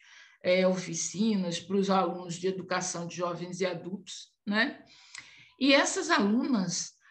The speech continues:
interagindo com aquelas pessoas que não puderam, é, estudar, né,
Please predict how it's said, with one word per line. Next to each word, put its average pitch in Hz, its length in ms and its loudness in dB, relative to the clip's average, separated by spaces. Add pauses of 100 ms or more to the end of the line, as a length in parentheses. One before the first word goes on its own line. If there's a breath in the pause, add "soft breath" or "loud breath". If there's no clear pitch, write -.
(120)
interagindo 240 1000 4
com 240 60 -2
aquelas 214 500 2
pessoas 190 760 0
que - 180 -4
não 202 340 2
puderam, 190 720 2 (460 loud breath)
é, 180 760 4
estudar, 190 840 2
né, 226 340 0